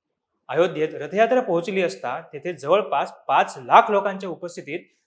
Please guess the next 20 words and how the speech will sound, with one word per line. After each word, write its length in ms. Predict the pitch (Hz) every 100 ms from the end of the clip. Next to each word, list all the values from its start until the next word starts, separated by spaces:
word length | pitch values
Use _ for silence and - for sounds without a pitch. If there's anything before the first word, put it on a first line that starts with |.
| _
श्री 180 | - 220
राम 240 | 185 208
जन्मभूमी 400 | 220 226 233 220
मुक्त 320 | 233 170 - 190
करण्याचा 500 | 165 147 175 170 131
संकल्प 520 | - - 131 131 208 185
घेण्यात 280 | 139 131
आला. 140 | 127 101 _ _ _ _
तेव्हापासून 640 | 135 139 214 220 220 226 214
ते 60 |
आंदोलनाशी 680 | 233 151 147 180 160 131 196
जोडले 360 | 170 135 131 131
गेले. 200 | 117 104 _ _ _ _ _ _ _ _ _ _
तो 100 | 254
त्यांच्या 240 | 254 240 254
जीवनाचा 480 | 208 196 214 190
एक 260 | 156 165 175
अविभाज्य 520 | 151 143 151 196 196
भाग 180 | 202 165
बनल्याचं 560 | 151 143 151 156 123